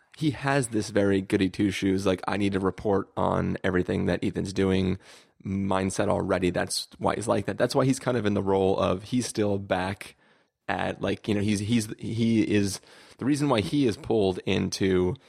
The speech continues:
um, the C I A after the I M F is, is, uh, disbanded, and why he's the guy who's sort of back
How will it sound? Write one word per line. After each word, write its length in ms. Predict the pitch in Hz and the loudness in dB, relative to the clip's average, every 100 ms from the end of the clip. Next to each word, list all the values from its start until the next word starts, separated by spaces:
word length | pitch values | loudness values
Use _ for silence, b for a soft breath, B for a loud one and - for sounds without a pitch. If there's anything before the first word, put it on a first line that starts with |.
| b b 104 | b b -2
um, 480 | 95 92 104 - 98 | -2 -2 -4 -10 -8
the 100 | 101 | -6
C 200 | - 98 | -2 0
I 80 | |
A 400 | 95 92 90 87 | 2 2 4 2
after 320 | 90 87 - 95 | 0 -4 -4 -2
the 160 | 90 | -2
I 100 | 92 | 0
M 140 | 90 92 | -2 -2
F 180 | 85 | -2
is, 240 | 95 92 - | -2 -4 -4
is, 400 | 107 95 101 - - | -2 -2 -2 -8 -4
uh, 340 | 104 - - - - | -2 -2 -4 -8 -10
disbanded, 640 | - - 98 95 95 92 - B B B | -6 -2 0 2 0 0 -4 B B B
and 340 | 101 98 98 95 | -2 0 0 0
why 260 | 101 92 92 | -2 0 -2
he's 300 | 107 98 98 | -2 -2 -2
the 80 | - | -2
guy 200 | 98 98 | 0 0
who's 140 | 95 | 0
sort 160 | - 95 | 0 0
of 120 | 98 | 0
back 380 | 98 95 - | -2 -2 -6